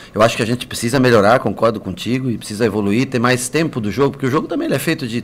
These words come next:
do momento do teu time e o momento do adversário, né? E o Fluminense não é qualquer time, né? O Fluminense é um time grande, tanto que acho que ele tá lá pela oitava, nona posição e, e alguns jogos segurando por causa da Libertadores.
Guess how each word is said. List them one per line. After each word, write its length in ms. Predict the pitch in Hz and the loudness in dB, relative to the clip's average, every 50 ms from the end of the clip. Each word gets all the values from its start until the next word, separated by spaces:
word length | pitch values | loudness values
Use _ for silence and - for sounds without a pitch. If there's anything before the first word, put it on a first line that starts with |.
| - - | -8 -10
do 200 | 104 107 117 107 | -8 -6 -2 -2
momento 320 | 113 113 123 131 - 101 | 0 0 0 0 0 -2
do 80 | 117 117 | -4 -2
teu 180 | - 143 127 | -2 -2 -2
time 240 | 139 - 139 170 214 | -2 -4 -4 -4 -4
e 40 | 233 | -4
o 40 | 254 | -4
momento 280 | - 135 143 135 131 | -2 -2 -2 -2 -2
do 80 | 113 123 | -2 -2
adversário, 600 | 117 110 110 107 101 - - 107 98 95 90 92 | 0 0 0 -2 -2 -2 -2 -2 -2 -2 -4 -6
né? 140 | 101 120 - - - - - - - | -8 -8 -10 -12 -16 -20 -20 -14 -12
E 60 | - | -10
o 20 | 120 | -6
Fluminense 420 | - 156 131 123 135 139 139 170 | -4 -4 -2 -2 -2 -2 -2 -4
não 100 | 170 160 | -4 -4
é 60 | 156 | -2
qualquer 300 | 156 160 151 - 175 175 | -2 -4 -2 -2 -2 -4
time, 320 | 175 - 143 151 151 135 107 | -2 -2 -2 0 0 0 0
né? 120 | 131 135 - - - - - - - - - | -2 -4 -6 -10 -16 -20 -20 -18 -18 -20 -20
O 40 | - | -14
Fluminense 260 | - - 101 - 120 | -10 -8 -6 -4 -4
é 20 | 110 | -4
um 40 | |
time 180 | 98 147 160 160 | -4 -2 -2 -2
grande, 240 | 123 123 151 139 - | 0 0 0 0 -2
tanto 180 | 113 101 - | -4 -6 -6
que 80 | - 156 | -4 -6
acho 120 | 147 - | -4 -4
que 60 | - 165 | -4 -6
ele 100 | 143 139 | -4 0
tá 280 | - 135 131 120 - - - - - - - - - - - - - - - - - - | 0 2 2 2 0 -6 -12 -20 -20 -20 -20 -20 -20 -20 -20 -20 -20 -20 -20 -20 -12 -6
lá 100 | - 107 | -4 -4
pela 160 | - 113 107 98 | 0 0 2 0
oitava, 480 | 92 87 - 113 120 120 113 92 95 | 0 2 2 4 6 6 4 4 2
nona 260 | 92 101 110 117 110 | 0 0 0 0 0
posição 600 | 82 - 101 90 80 - - - 117 123 147 180 | 0 -2 -4 -4 -4 -4 -4 0 0 2 2 2
e, 560 | 226 254 269 262 254 196 135 110 92 90 95 - | 2 2 2 2 2 2 2 0 -2 -4 -8 -8
e 120 | - 98 101 | -4 -2 -2
alguns 300 | 95 92 95 127 131 95 | 0 0 0 0 0 2
jogos 340 | 110 113 120 120 139 139 - | 4 6 6 6 4 2 -2
segurando 500 | - 147 127 139 127 123 127 139 139 143 | -2 0 0 2 4 4 4 4 2 -2
por 160 | - - - | -6 -8 -6
causa 160 | - 202 196 | -4 -2 0
da 60 | 170 | 2
Libertadores. 880 | 147 147 147 143 131 - 120 95 90 98 104 104 98 - - - - | 2 2 2 0 0 0 0 0 2 4 4 2 2 0 -6 -10 -14